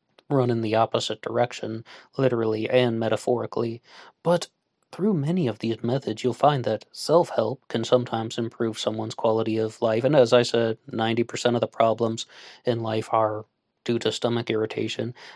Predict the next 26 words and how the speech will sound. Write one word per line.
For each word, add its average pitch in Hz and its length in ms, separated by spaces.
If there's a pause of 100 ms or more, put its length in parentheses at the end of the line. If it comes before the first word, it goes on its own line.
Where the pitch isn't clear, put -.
(140)
Oh, 185 200
and 120 100
about 131 540 (1040)
your 127 160
job, 117 440
like 113 260
your 117 100
career, 117 440
your 113 200
workplace, 113 600 (100)
ninety 170 320
percent 120 340
of 117 60
the - 80
problems 120 500
with 123 140
the 110 100
workplace 127 720 (400)
are 143 160
your 135 240
coworkers. - 920 (180)
Those 131 260
are 123 100
not 127 220
scientific 127 640
statements. - 600